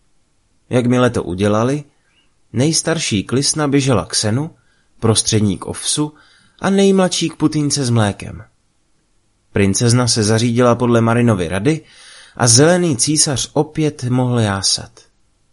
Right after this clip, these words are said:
Ten jeho soused byl však nejspíš čertův bratranec a jednou v noci vymyslel ještě záludnější věc,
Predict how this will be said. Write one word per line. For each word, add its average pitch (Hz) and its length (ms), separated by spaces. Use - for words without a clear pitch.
Ten 107 160
jeho 123 220
soused 127 500
byl 104 200
však 101 260
nejspíš 110 600
čertův 117 400
bratranec 120 800
a 190 80
jednou 170 320
v 143 60
noci 147 260
vymyslel 117 520
ještě 160 560
záludnější 131 840
věc, 87 400